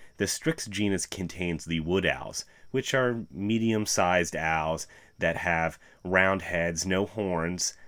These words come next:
uh, like the great horned owl, and, uh, they live in kind of dense canopy, mature forests. Now, Strix, like a lot of genus names, comes to us from the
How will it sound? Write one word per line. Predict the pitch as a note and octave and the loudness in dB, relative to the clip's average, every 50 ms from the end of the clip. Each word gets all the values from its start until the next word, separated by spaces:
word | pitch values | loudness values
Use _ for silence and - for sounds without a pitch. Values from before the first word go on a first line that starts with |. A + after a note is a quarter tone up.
| - - - - | -20 -16 -8 -4
uh, | F2+ F2 E2 | -2 -2 0
like | E2+ E2+ - | -2 -2 -4
the | - | -6
great | E2+ E2+ F2+ F#2 F2+ - | -6 -4 -4 -4 -4 -4
horned | - - F2+ F2+ F2+ F2 D#2+ | -4 -4 -2 -2 -2 -2 -2
owl, | D#2 D2 C#2+ C#2 C#2 D2 - - - - - - - | -4 -4 -4 -4 -6 -6 -8 -12 -18 -20 -20 -18 -6
and, | - G#2+ F#2 F2+ F2+ F2 F2 E2+ - - - - - | 0 2 4 4 4 4 2 -2 -4 -10 -16 -12 -6
uh, | D#2+ E2+ E2+ D#2+ D#2+ D#2 D#2 - - | -2 -2 0 0 0 -2 -4 -6 -10
they | F#2+ F#2 G#2 G2+ G#2 | -4 0 2 2 2
live | G2+ G2 G2 F#2+ F#2+ F#2 E2 - | 4 2 4 4 2 2 0 -4
in | - F#2 F2+ E2+ E2+ E2+ E2 | -4 -2 0 0 0 -2 -4
kind | - - F2+ | -6 -6 -6
of | D#2+ D#2 D2 | -6 -6 -4
dense | D#2 F#2 F2 F2+ F2+ - | 0 0 2 2 2 -2
canopy, | - - - E2+ E2+ E2 E2+ E2 - E2+ E2 E2 | -4 -4 -6 -6 -4 -4 -4 -4 -4 -4 -4 -4
mature | D#2+ D#2 D2+ - - - - E2 D#2+ | -4 -6 -6 -4 -4 -2 -2 -2 -2
forests. | D2 - - - D#2 D#2 A1 G#1 G#1 - - - - - - - - - - _ - _ _ _ _ - - - - - _ _ _ - - - - - - - - - - - _ _ _ | -4 -6 -8 -8 -6 -6 -6 -8 -10 -10 -6 -6 -6 -6 -6 -10 -16 -20 -20 _ -20 _ _ _ _ -20 -20 -20 -20 -20 _ _ _ -20 -20 -20 -20 -20 -20 -20 -20 -20 -20 -20 _ _ _
Now, | - G2 G2 F#2+ | 0 2 2 4
Strix, | F#2+ - - - - - C#3+ C#3+ B2 A2+ - - - - - - | 4 2 0 0 0 4 6 6 6 6 4 2 0 0 -2 -2
like | - F#2+ F#2+ F#2 E2+ | 0 2 2 2 2
a | D#2 D#2 | 0 0
lot | F2 F#2 F#2 F#2+ F#2+ G#2 G2+ | 0 2 2 4 4 4 2
of | F2 E2+ | 2 0
genus | D#2+ F2+ E2 D2+ D2+ D2+ - - | -2 -4 -4 -4 -4 -4 -4 -4
names, | - D2 D2 D2 D2 D2 - - - - | -6 -4 -4 -6 -6 -8 -10 -12 -12 -12
comes | - - F#2+ F#2+ G2+ G2+ - - | -6 -4 -4 -4 -4 -4 -6 -6
to | - G#2 | -6 -4
us | F#2 F2+ - | -4 -4 -4
from | - - E2+ D#2 | -4 -6 -8 -8
the | C#2+ | -8